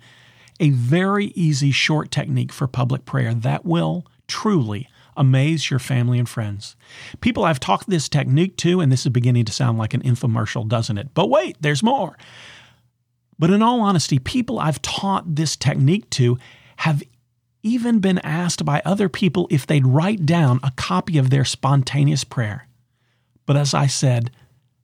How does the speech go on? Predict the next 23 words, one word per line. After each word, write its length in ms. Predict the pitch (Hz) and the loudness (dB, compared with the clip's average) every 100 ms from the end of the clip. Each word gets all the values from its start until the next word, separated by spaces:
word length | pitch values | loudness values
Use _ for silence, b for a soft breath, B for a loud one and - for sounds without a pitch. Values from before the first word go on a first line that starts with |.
| - | -4
that's 180 | 156 | -2
just 280 | - 202 - | 0 -2 -2
a 20 | |
teaser. 500 | 139 - 165 107 117 | -4 0 0 2 -2
It 80 | 110 | -2
will 140 | 127 120 | 0 2
be 140 | 131 | 4
in 100 | 127 | 4
the 60 | 123 | 2
next 320 | 120 - - | 0 -2 -4
episode. 560 | 123 - - 101 113 - B B B B | -4 -4 -6 -6 -8 -10 B B B B
Today 360 | - 143 247 320 | 0 2 2 2
we 140 | 240 | 0
talk 300 | 151 151 131 | 0 0 0
about 380 | 143 127 123 - _ _ - | 2 2 0 -6 _ _ -6
personal 400 | - 131 131 110 | -2 0 0 -2
prayer. 400 | - 104 98 - _ _ _ _ _ _ _ _ - | -2 -6 -8 -16 _ _ _ _ _ _ _ _ -2
Now, 180 | 147 - | -2 0
I 220 | 196 214 | 0 2
don't 260 | 175 175 156 | 2 2 2
know 140 | 143 | 2
about 340 | 139 127 131 - | 2 2 0 -2
you, 240 | 110 113 | -2 -4